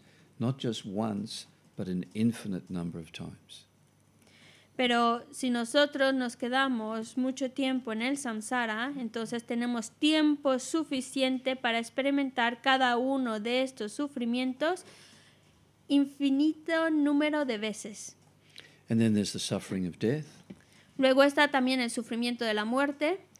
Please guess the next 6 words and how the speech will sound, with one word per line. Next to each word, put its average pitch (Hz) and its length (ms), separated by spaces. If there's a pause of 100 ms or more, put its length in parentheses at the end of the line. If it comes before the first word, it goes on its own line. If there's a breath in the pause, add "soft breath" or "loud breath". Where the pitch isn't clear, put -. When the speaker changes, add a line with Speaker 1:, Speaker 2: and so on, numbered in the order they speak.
(120)
Speaker 1:
Some 107 340
deaths - 480
can 110 260
be, 117 500
uh, 98 280 (160)
peaceful. 147 540